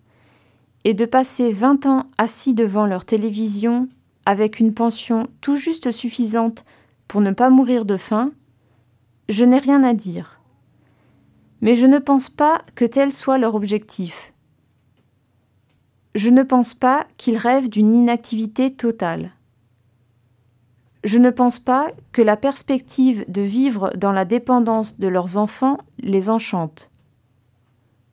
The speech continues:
Je ne pense pas non plus que l'isolement d'un foyer de vieillards soit très favorable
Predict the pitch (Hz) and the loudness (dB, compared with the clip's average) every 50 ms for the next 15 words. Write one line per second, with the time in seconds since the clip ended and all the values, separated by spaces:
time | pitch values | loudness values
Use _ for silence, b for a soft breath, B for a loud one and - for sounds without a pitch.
0 | _ _ _ _ _ _ _ - 208 202 226 240 254 254 - 254 254 254 - - | _ _ _ _ _ _ _ -6 0 2 4 6 6 4 4 2 0 0 2 0
1 | 320 330 320 294 269 262 - - 262 277 294 302 302 - 254 233 220 240 254 247 | 2 2 2 2 0 0 0 0 0 2 2 0 -2 -2 -2 0 2 0 2 2
2 | 269 262 254 240 240 247 247 240 208 190 185 - - 233 233 220 240 247 196 196 | 4 4 4 4 4 4 2 2 0 -2 -4 -2 -2 -2 0 0 -2 -2 -2 -2
3 | 190 180 175 190 208 202 185 202 202 214 240 277 277 - - - - - 220 214 | -4 -4 -4 -4 -4 -2 -2 -2 -2 -2 -2 -4 -6 -10 -14 -10 -4 -2 -2 -2
4 | - - 302 302 - 285 247 220 220 214 214 220 233 262 277 269 269 - | -2 -4 -4 -4 -2 -4 -4 -2 -4 -4 -2 -2 -2 -2 -2 -4 -8 -10